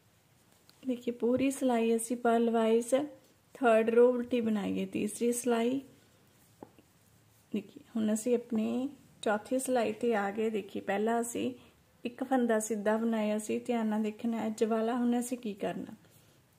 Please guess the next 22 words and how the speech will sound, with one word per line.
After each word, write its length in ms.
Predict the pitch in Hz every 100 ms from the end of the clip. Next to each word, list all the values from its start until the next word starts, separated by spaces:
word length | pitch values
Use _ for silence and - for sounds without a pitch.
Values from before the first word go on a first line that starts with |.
| -
ਇੱਕ, 400 | 233 233 - - 294 - _ _ _ _ _ - _ _ _ _
ਦੋ, 400 | 226 220 214 220 - _ _ _ _ _ _ _ _ _ -
ਤਿੰਨ। 200 | 247 202 - - - - _ -
ਹੁਣ 120 | 226
ਅਸੀਂ 200 | 220 240
ਤਿੰਨ 280 | 240 240 254
ਫੰਦੇ 320 | 262 247 247
ਸਿੱਧੇ 340 | 240 240 220 240
ਬਣਾ 300 | 240 226 220
ਲਏ 160 | 220
ਨੇ। 140 | 233 254
ਦੇਖੀਏ, 320 | 226 220 233 240
ਦੋ 200 | 220 214
ਫੰਦਿਆਂ 400 | 220 262 240 240
ਦੇ, 200 | 240 240 - - _ _ _ _ _ _ -
ਇੱਕ 200 | 214 -
ਇਹ 220 | - 214
ਵਾਲੇ 220 | 220 240 240
design 400 | 240 240 240 240
ਦਾ 100 | 240
ਫੰਦਾ 340 | 240 240 226
ਹੈ, 180 | 214 -